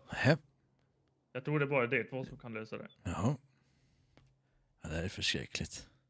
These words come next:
Speaker 1: Du vill, vill alltså att jag ska sitta i en lobby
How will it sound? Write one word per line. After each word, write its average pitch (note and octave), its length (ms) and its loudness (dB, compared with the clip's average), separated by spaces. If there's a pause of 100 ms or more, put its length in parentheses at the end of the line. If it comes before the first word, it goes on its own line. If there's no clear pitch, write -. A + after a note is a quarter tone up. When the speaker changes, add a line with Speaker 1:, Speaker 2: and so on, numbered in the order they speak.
(880)
Speaker 1:
Du C3 120 10
vill, C#3 300 10
vill C3 160 12
alltså A#2 240 10
att G#2+ 80 8
jag A2 120 8
ska A#2+ 120 4
sitta G2+ 240 4
i G2+ 40 8
en G2 100 6
lobby G#2 440 4